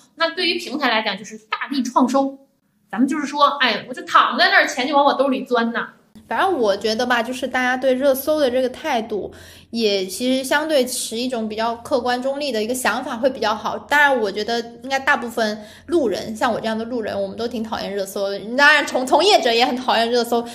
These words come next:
Speaker 1: 对。
Speaker 2: 那没办法，它存在即合理，而且它有一定的这种存在的意义在里面嘛。
Speaker 1: 对，
Speaker 2: 只能这么说。
Speaker 1: 还有，最后我还想说，
Speaker 2: 嗯。
Speaker 1: 我奉劝某些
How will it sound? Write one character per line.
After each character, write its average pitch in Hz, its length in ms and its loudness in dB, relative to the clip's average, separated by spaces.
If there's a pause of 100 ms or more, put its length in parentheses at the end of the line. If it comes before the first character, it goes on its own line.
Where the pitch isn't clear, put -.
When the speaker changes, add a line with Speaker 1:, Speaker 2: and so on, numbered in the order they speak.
Speaker 1:
对。 339 100 2
Speaker 2:
那 - 20 -
没 262 100 6
办 349 160 6
法， 330 160 4
它 381 160 0
存 302 240 4
在 339 100 8
即 339 140 2
合 226 220 -2
理， 233 160 -2
而 233 60 0
且 254 120 2
它 269 180 2
有 294 80 2
一 220 140 -2
定 294 220 -4
的 233 120 2
这 269 140 -4
种 208 320 0 (340)
存 240 220 -2
在 277 100 6
的 254 120 2
意 269 280 -2
义 214 60 -6
在 208 160 -2
里 185 120 -6
面 - 160 -10
嘛。 - 100 -18 (120)
Speaker 1:
对， 147 120 0
Speaker 2:
只 - 80 -4
能 - 0 -
这 - 60 -8
么 - 20 -4
说。 - 0 -
Speaker 1:
还 - 100 6
有， - 400 2 (300)
最 302 100 0
后 311 180 6
我 208 60 4
还 208 140 -2
想 180 180 -8
说， 185 380 -14 (120)
Speaker 2:
嗯。 190 180 -18 (120)
Speaker 1:
我 220 140 0
奉 269 340 2
劝 262 260 4
某 202 200 0
些 233 280 -4